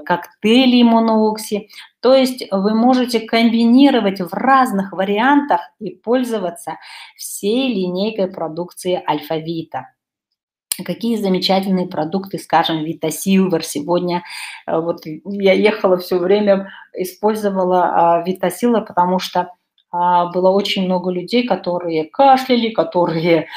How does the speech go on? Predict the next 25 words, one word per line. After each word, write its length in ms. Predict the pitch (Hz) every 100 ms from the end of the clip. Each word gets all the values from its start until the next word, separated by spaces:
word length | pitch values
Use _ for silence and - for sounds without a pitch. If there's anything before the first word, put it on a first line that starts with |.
| -
<laughs> 160 | -
чихали, 760 | - 185 - 233 247 240 220 214
у 220 | 196 208
кого-то 480 | 196 160 160 160 160
насморк. 640 | 170 208 240 226 - 208 202 - - _ _ 180 -
То 120 | 214
есть 260 | 220 220
вы 340 | 196 180 220 294
защищены, 1080 | 294 208 - 196 - 208 233 254 214 156 160 180 175
вы 380 | 180 196 202 202
всегда 440 | 196 196 - 240 254
знаете, 640 | 214 196 262 247 254 208
что 360 | 190 - 185 180
вы 120 | 202 196
предупреждены. 1120 | 185 185 190 - 190 - 180 180 254 202 - _ _
Кто 220 | _ 190 196
предупреждён, 840 | 180 180 180 190 196 190 202 196
тот, 220 | 175 170 _ _ _ _ _
а, 280 | 165 160 185
а, 180 | 196 - -
<laughs> 240 | 196 185
вооружён, 920 | 175 196 180 180 170 180 302 240 170
да? 260 | 196 262 294 - - - _ -
Э, 420 | 175 165 165 180 180
поэтому 680 | 233 220 220 226 214 214